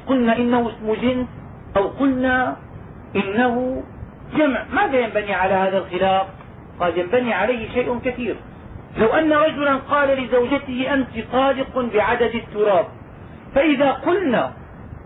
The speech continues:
وقد يقع مثل هذا كما وقع في زمن الصحابة حينما، حينما قال الصحابي لزوجته أنها طالق بعدد نجوم السماء، إن قلنا إن التراب اسم جنس ففي هذه الحالة يقع طلقة واحدة،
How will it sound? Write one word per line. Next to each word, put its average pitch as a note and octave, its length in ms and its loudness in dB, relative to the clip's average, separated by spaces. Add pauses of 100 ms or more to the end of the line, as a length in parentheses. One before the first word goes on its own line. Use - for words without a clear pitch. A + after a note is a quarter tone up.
(340)
وقد D#4 260 2
يقع G#4+ 320 4
مثل D4+ 300 0
هذا D4+ 340 6
كما A3+ 220 2
وقع C4 300 2
في B3 140 -4
زمن C4 260 0
الصحابة B3 500 2
حينما، G#3 300 0 (280)
حينما G#3 280 2
قال A3 260 2
الصحابي G#3+ 540 0
لزوجته A3 560 0
أنها A3 240 4
طالق A#3 480 0
بعدد B3 340 2
نجوم C#4+ 340 0
السماء، C#4+ 460 2 (600)
إن G3 160 0
قلنا C#4 440 4
إن A3 260 2
التراب C4 460 2
اسم B3+ 300 0
جنس D4+ 380 2 (600)
ففي G#3 300 2
هذه C4 380 2
الحالة C#4 840 0 (520)
يقع A3+ 500 2
طلقة C4+ 520 0
واحدة، D#3 500 -2